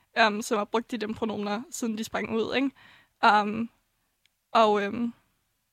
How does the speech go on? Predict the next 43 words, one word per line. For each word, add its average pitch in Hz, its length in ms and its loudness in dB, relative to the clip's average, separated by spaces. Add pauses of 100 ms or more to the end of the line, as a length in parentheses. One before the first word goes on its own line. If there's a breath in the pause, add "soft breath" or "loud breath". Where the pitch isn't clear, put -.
(760)
og 233 140 8
folk, - 300 4 (320)
folk 233 220 2
bruger 262 240 6
vel 254 200 0
det, 254 100 -2
de 262 60 -2
er 254 40 -2
tryggest 262 440 -4
ved. 220 200 -2
Altså, 254 140 0
jeg 240 80 4
tror, 285 140 2
det 247 120 0
er 233 40 -10
det, 254 120 -2
der, 240 120 -2
der, 226 140 -6
det, - 140 -12
det 233 220 -4
der, 226 280 2 (800 soft breath)
øhm, 214 380 -2 (360)
tingen 277 340 2
i 220 120 0
hele 254 200 0
den 240 80 2
her 262 100 2
debat, 226 400 2
det 226 80 -2
er, 214 60 0
at 214 120 -4
man 214 160 0
kan, 233 180 -2
man 247 120 2
kan 254 80 0
jo 240 40 -2
sagtens 262 360 0
opfinde 240 300 0
et 247 60 4
nyt 240 120 -4
pronomen, 226 380 0
men, 214 200 -4
men 220 300 -4